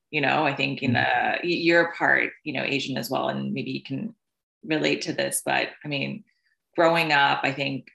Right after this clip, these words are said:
Speaker 1: a lot of Asians can, can relate that it's, you know, the work hard, hustle mentality. I mean, granted that a lot of our, you know, we, we are either immigrants or children of immigrants. So I think that's the immigrant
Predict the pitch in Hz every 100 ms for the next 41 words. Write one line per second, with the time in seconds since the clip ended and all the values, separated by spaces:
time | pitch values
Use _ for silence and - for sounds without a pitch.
0 | - 143 131 139 135 131 131 - 135 131
1 | 123 123 _ _ _ _ _ _ 156 156
2 | 143 131 127 120 - 127 120 120 - _
3 | _ _ _ - 151 - - - - -
4 | 165 147 139 139 151 139 160 160 160 147
5 | 147 143 131 127 123 123 - 135 131 139
6 | 202 196 196 196 202 208 143 135 - 147
7 | 127 135 131 127 120 117 - 139 120 120
8 | - - 143 131 143 139 131 127 123 143
9 | 139 - 147 139 135 131 131 - 131 135
10 | 117 123 127 147 147 147 123 131 120 117
11 | - 127 135 139 139 131